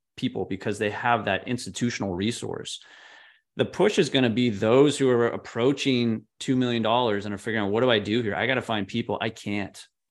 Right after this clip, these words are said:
And they just, they peel back. And w-, what will be interesting to find out is, do they sell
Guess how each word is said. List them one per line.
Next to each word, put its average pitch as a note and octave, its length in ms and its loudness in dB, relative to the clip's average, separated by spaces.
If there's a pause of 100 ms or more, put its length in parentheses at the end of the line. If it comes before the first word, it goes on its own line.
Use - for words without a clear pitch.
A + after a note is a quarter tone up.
(140)
And A#2+ 120 0
they C3+ 100 6
just, C#3+ 200 0 (140)
they A#2 160 0
peel A#2 240 2
back. G2 440 -2 (760)
And B2+ 460 4 (160)
w-, B2 260 -6
what C#3 220 2
will C#3+ 80 4
be B2 320 4
interesting C#3 220 0
to B2+ 60 -2
find B2 220 2
out C3 220 4
is, G#2+ 180 -4
do A#2+ 200 -4
they A2 140 2
sell A#2+ 680 0